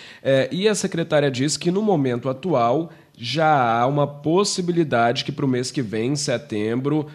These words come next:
sejam anunciadas novas liberações, uma flexibilização maior pra esse setor. É, já há, de fato, no governo essa ideia,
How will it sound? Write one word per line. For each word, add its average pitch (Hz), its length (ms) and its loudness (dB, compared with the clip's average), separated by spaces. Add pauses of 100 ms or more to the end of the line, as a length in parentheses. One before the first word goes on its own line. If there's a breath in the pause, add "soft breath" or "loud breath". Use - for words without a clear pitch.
(100 loud breath)
sejam 127 320 -2
anunciadas 131 1000 -2
novas 127 320 -2
liberações, 131 720 -2
uma 123 160 -2
flexibilização 147 1300 -2 (200 loud breath)
maior 123 540 2
pra 127 180 -2
esse 127 240 -2
setor. 120 640 -2 (300 loud breath)
É, 117 540 -2
já 131 480 2
há, - 20 4
de 151 140 -4
fato, 131 420 -2
no 123 80 -2
governo 120 400 -2
essa 113 220 -4
ideia, 131 580 2